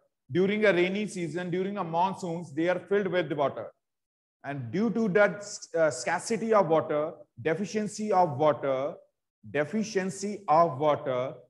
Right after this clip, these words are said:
that water is mainly required for the cultivation.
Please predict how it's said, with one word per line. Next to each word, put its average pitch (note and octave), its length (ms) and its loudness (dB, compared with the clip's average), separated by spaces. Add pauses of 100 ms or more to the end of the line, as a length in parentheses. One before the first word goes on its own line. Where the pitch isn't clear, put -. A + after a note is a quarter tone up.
(240)
that F3 360 4
water F3 500 2
is D#3 220 -4
mainly F3+ 540 -2
required D3+ 720 2
for D3+ 200 4
the D#3+ 340 -2
cultivation. D3 640 -4